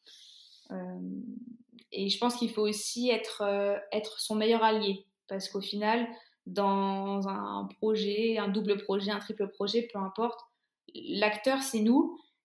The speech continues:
Et, euh, si on a un discours positif envers nous-mêmes, si on se soutient, entre guillemets, si on est vraiment notre allié, eh ben, je pense que ça peut nous aider aussi à,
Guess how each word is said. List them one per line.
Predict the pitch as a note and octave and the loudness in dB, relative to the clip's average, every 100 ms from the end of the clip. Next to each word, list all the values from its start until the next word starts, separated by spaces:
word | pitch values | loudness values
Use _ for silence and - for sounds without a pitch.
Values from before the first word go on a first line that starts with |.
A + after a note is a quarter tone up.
| _ G3+ | _ -2
Et, | A3 A3 | 2 6
euh, | G#3 G#3 G#3 | 6 6 4
si | G#3 - | 2 0
on | B3+ | 2
a | B3+ | 4
un | |
discours | A#3 - C4 - | 2 0 -2 0
positif | A#3 A3+ B3 - | 0 0 -4 -2
envers | A3+ A3 | 0 2
nous-mêmes, | A3 A3 A#3+ C#4 C4 G#3+ | 2 4 4 4 4 0
si | - - - - A3+ | -4 -8 -6 -4 0
on | A3+ A3+ | 0 0
se | - G#3+ G3+ G3+ G3 G3 - | -4 -6 -4 -4 -4 -6 -8
soutient, | - - C4 C4 - C4 | -6 -4 -2 0 2 2
entre | C#4 C4 A#3 | 2 2 0
guillemets, | A3 A3+ B3+ | 2 2 2
si | C4+ | 0
on | G#3 | -2
est | G3+ | -4
vraiment | G3+ A3+ C4 | -2 0 0
notre | B3 - | -2 -2
allié, | A3+ A3+ C4 C#4 _ _ _ _ _ - | -2 0 -2 -4 _ _ _ _ _ -8
eh | F#3+ | -4
ben, | F#3+ G3+ G3+ | -2 0 -2
je | - | -2
pense | B3 | -4
que | A#3+ | -2
ça | A#3 | -2
peut | A3+ | 0
nous | G#3+ G#3 | 0 2
aider | G#3+ G#3+ A#3+ | 2 2 2
aussi | A3 G3+ - A3+ A3+ | 2 0 -4 -2 -2
à, | G3 | -2